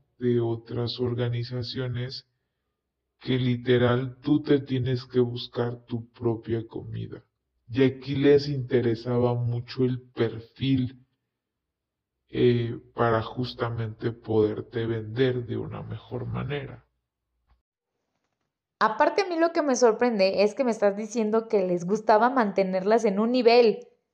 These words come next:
Speaker 2: O sea, totalmente... Es que hasta ni siquiera puedo encontrar la palabra, o sea,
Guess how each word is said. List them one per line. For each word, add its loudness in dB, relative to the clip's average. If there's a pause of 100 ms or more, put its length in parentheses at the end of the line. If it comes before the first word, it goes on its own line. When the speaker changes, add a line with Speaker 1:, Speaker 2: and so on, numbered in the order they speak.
(840)
Speaker 2:
O 4
sea, 0 (1200)
totalmente... 2 (3750)
Es 2
que 0
hasta 2
ni 0
siquiera 2
puedo -2
encontrar -6
la -12
palabra, -8
o -14
sea, -8